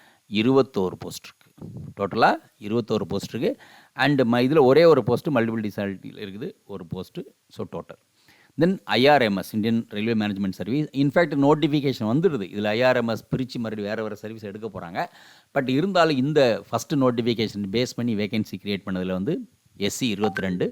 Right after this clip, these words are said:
எஸ் டி பதினொன்னு, and ஓ பி சி நாற்பது, இ டபிள்யூ எஸ் பதினஞ்சு, அன்ரிசர்வ்டு அறுபத்திரெண்டு, மொத்தம் நூத்தி ஐம்பது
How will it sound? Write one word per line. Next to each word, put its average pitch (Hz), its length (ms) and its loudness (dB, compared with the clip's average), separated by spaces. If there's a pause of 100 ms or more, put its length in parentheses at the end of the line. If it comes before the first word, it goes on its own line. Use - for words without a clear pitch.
(580)
எஸ் - 180 -6
டி 135 80 0 (160)
பதினொன்னு, 101 440 0 (560)
and 104 140 0 (140)
ஓ - 20 8 (140)
பி 143 60 4 (100)
சி 110 80 -6 (100)
நாற்பது, 101 440 0 (500)
இ 139 160 2
டபிள்யூ 123 260 4
எஸ் - 160 -12
பதினஞ்சு, 104 400 -2 (420)
அன்ரிசர்வ்டு 120 680 0
அறுபத்திரெண்டு, 98 480 -4 (260)
மொத்தம் 156 360 -4 (480)
நூத்தி 123 400 -2 (240)
ஐம்பது 107 380 0